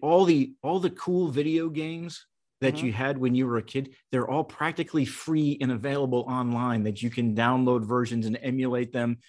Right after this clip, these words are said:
Speaker 1: And so it's like, these, it's, it's just remarkable. It, it's just amazing. Yeah, exactly. I, I, I mean, if I wanted to go play,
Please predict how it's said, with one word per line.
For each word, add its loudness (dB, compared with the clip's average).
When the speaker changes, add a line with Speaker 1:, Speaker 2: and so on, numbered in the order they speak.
Speaker 1:
And -2
so 0
it's -4
like, 0
these, -4
it's, -4
it's -4
just -2
remarkable. -4
It, -2
it's -2
just 0
amazing. 0
Yeah, 2
exactly. 2
I, -6
I, 2
I -2
mean, -4
if -6
I 4
wanted 2
to 2
go 2
play, -4